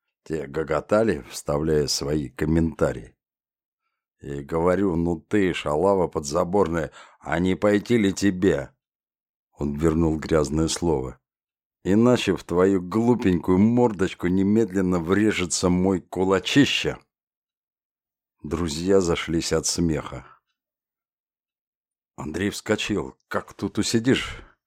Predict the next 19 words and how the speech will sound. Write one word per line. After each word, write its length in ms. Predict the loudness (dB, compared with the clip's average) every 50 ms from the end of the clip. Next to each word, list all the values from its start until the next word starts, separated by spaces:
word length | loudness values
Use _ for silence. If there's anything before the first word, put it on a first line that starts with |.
| _ _ _ _ _ _ _ _ _ -16
Быстро 460 | -10 -4 -4 -2 -2 -2 -2 -2 -2
подошел 480 | -2 -2 -2 -2 -2 -4 -2 -2 -4 -2
к 80 | -2
соседнему 560 | -4 -2 -2 -2 -2 -4 -4 -2 0 0 0 0
столику. 680 | -2 -2 0 0 0 0 0 -2 -8 -10 -12 -12 -14 _ _ _ _ _ _ _ _ _ _ _ _ _ _ _ _ _ _ _ _ _ _ _ _ _ _ _ _ _ _ _ _ _ _ _ -14
«Братан», 640 | -6 -2 0 0 2 4 4 4 4 2 -4 -14 _ _ _ _ _ _ _ _ _ _ _ _ -10
он 140 | -6 -6
наклонился 560 | -6 -4 -2 0 2 2 2 0 0 -2 -4 -6
к 80 | -4
парню, 420 | -2 -2 -2 -2 -2 -6 -14 -16 -18 _ _ _ _ _ _ _ _ _ _
«я 240 | -10 -4 0 0 0
тут 220 | 0 -2 -8 -10 -12
с 220 | -12 -10 -10 -4
девушкой. 640 | 0 2 2 2 2 -2 -6 -8 -10 -12 -12 -14 _ _ _ _ _ _ _ _ _ _ _
Давай 260 | -4 0 0 0 2
как-то 460 | 2 -2 -4 -4 -4 -6 -4 -4 -6
без 520 | -8 -12 -18 -18 -16 -8 -4 -2 -2 0 0
грубых 400 | 0 0 0 0 -2 -4 -10 -6
слов». 380 | -2 0 0 0 0 -2 -6